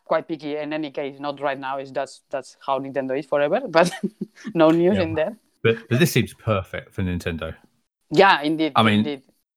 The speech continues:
Speaker 2: this could easily be produced by Nintendo. The, the level of, the quality of final build you got here is, it's phenomenal. It's, it feels like a huge studio has produced this.
Speaker 1: Wow, thank you so <laughs> much.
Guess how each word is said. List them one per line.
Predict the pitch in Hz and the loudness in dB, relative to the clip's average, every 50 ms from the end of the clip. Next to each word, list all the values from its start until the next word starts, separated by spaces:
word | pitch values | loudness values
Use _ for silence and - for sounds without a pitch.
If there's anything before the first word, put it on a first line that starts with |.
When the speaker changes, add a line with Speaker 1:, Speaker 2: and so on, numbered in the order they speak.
| _ _ - - | _ _ -4 -2
Speaker 2:
this | 147 131 - | -2 0 2
could | - 127 113 - | 0 0 2 4
easily | 139 127 110 - 110 92 | 4 4 4 4 2 0
be | 82 92 85 | 0 -2 -4
produced | - 92 87 - 90 85 - | -4 -6 -6 -4 -6 -6 -4
by | - 85 | -6 -6
Nintendo. | 85 87 85 - 87 85 85 82 82 - - _ _ _ | -6 -6 -8 -8 -8 -8 -8 -10 -14 -16 -18 _ _ _
The, | - 120 | -2 -2
the | 120 120 113 110 117 | 0 0 0 0 2
level | 110 120 135 143 127 117 123 120 | 2 4 4 4 4 4 2 2
of, | 113 104 - _ _ _ - | 2 0 -2 _ _ _ -6
the | 123 | -6
quality | - - - - 131 123 113 110 - 104 90 | -6 -2 -2 0 0 0 0 -2 -4 -4 -4
of | 90 87 - _ _ _ _ | -4 -6 -8 _ _ _ _
final | - - - - 110 107 104 98 | -20 -6 -2 0 2 2 2 0
build | 87 - 107 104 95 95 | 0 0 0 0 0 -2
you | 90 | -6
got | 85 85 80 | -6 -8 -8
here | 78 82 80 85 | -10 -12 -12 -12
is, | 87 95 92 - - _ _ _ | -12 -12 -12 -14 -16 _ _ _
it's | _ - - | _ -20 -18
phenomenal. | - - 95 98 107 131 139 123 101 87 80 76 - _ | -12 -8 -4 2 4 4 6 6 4 2 0 -6 -12 _
It's, | - 113 104 - - - - | -10 -10 -10 -10 -14 -14 -10
it | 110 104 92 | -10 -10 -10
feels | - - - 147 139 127 113 104 | -8 -4 0 2 2 2 2 2
like | 117 101 - - - _ _ _ _ _ - - | 0 0 -2 -4 -10 _ _ _ _ _ -18 -14
a | 123 | -14
huge | - - - 143 135 113 - - | -6 -2 2 2 2 2 0 -2
studio | - 127 123 110 107 90 87 | 0 2 2 2 2 0 0
has | 90 87 | -2 -4
produced | - 92 85 90 92 85 - | -6 -8 -8 -6 -8 -8 -10
this. | - 78 - - - - _ _ _ _ _ _ _ - | -12 -14 -14 -16 -20 -20 _ _ _ _ _ _ _ -4
Speaker 1:
Wow, | 175 170 165 156 | 0 2 2 2
thank | 151 156 165 170 165 | 2 0 -2 0 0
you | 190 226 | -2 0
so | - 233 240 - | 2 2 2 4
<laughs> | |
much. | - 320 - - 349 339 - 320 302 - 330 269 | 2 0 0 0 -4 -6 -4 -6 -4 -4 -4 -6